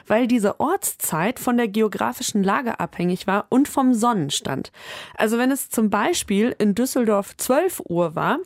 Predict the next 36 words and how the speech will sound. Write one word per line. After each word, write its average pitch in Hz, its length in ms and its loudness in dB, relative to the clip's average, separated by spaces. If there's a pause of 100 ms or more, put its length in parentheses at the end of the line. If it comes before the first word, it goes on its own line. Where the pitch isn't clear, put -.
(120)
dann 208 180 2
war 214 120 2
es 214 120 -4
in 208 80 0
Frankfurt 262 560 -2
schon 214 220 -2
zwölf 220 280 0
Uhr - 200 0
acht, - 420 -6 (260)
in 214 140 2
München 247 540 2
zwölf 220 300 0
Uhr 214 100 0
zwanzig 262 640 -2
und 220 160 0
in 226 220 2
Berlin 220 480 2
sogar 262 260 -2
schon 254 320 0
zwölf 233 340 0
Uhr 233 140 2
siebenundzwanzig. 190 1040 0 (320)
Und 202 100 0
das 220 160 0
heißt, 269 260 -2
wer 247 120 2
durch 233 160 0
Deutschland 247 480 0
gereist 151 480 -4
ist, 247 220 -4
musste 254 360 2
seine 247 300 0
Uhr 262 200 2
gleich 220 300 0
mehrfach 240 720 0
umstellen. - 600 0